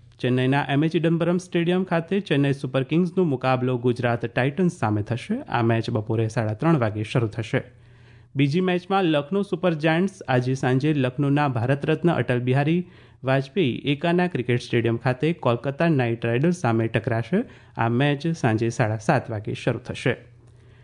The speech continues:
નાર્કોટિક્સ કંટ્રોલ બ્યુરો એન સી બી એ આસામ રાઇફલ્સ અને મણિપુર પોલીસ સાથેની સંયુક્ત કાર્યવાહીમાં ચુરાચાંદપુરમાં ગઈકાલે એક ગેરકાયદે બજારમાંથી અગિયાર કરોડ રૂપિયાની કિંમતનો માદક પદાર્થ જપ્ત કર્યો.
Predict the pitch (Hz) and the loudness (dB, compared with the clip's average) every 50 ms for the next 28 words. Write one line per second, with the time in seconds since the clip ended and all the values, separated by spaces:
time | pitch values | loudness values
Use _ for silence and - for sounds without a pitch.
0 | - - - - 139 147 156 160 - 202 196 240 226 - - - 185 180 175 - | -20 -18 -6 -2 0 0 0 0 0 -2 -2 -2 -6 -6 -2 0 0 0 2 0
1 | 214 220 190 151 160 175 175 190 202 - 135 143 143 - - 196 170 170 165 175 | -2 -2 -2 0 2 2 2 2 2 0 0 -2 -2 -2 -4 -2 0 2 2 2
2 | 202 - - 127 131 135 139 - 180 180 165 147 131 131 135 - 175 185 175 - | 2 2 0 0 -2 -2 0 0 0 2 2 2 2 0 0 0 -2 -2 0 2
3 | 147 131 127 120 123 131 143 151 - 185 190 180 185 143 131 131 151 175 170 - | 2 2 2 2 2 2 0 0 0 0 -2 0 0 0 2 2 2 0 0 -2
4 | 175 160 160 180 175 180 185 175 - - 147 170 - - 185 180 139 113 120 113 | -2 -2 0 2 2 2 0 0 0 0 0 0 0 -4 -2 0 0 2 2 2
5 | 120 127 139 185 190 135 107 - - - - - - - _ - 170 175 185 190 | 2 0 2 2 2 2 2 0 -6 -14 -20 -20 -20 -16 _ 0 0 2 2 0
6 | 185 196 185 180 180 180 - 185 175 180 180 180 147 131 127 127 - 143 143 143 | 0 0 0 0 0 -2 -2 -2 0 2 2 2 2 0 0 0 0 0 2 2
7 | 156 160 - - - - - _ _ - - - - - - 135 139 139 - 131 | 2 0 0 -4 -8 -16 -20 _ _ -20 -20 -20 -10 2 4 4 4 4 0 -4
8 | 123 123 135 143 147 139 196 196 180 202 143 123 120 127 123 123 127 127 127 131 | -2 0 0 0 2 0 -2 0 0 0 0 0 2 2 2 2 2 0 0 0
9 | - 165 156 135 135 131 139 165 180 190 - 147 143 143 131 120 - 135 120 - | 0 0 0 0 0 2 2 2 2 2 0 0 2 2 0 0 0 -4 -2 0
10 | - 131 127 135 139 139 - 120 123 147 170 170 - 135 127 143 160 - - - | 0 2 2 2 0 0 -2 0 0 0 0 0 2 2 2 2 -2 -6 -12 -10
11 | _ - 139 143 143 143 151 180 180 - - 117 113 113 110 - - 127 117 123 | _ 2 4 4 4 4 2 -2 -2 -2 -2 0 2 2 0 0 0 0 2 2
12 | 113 113 - 110 104 117 113 110 | 0 0 -2 -2 0 0 0 0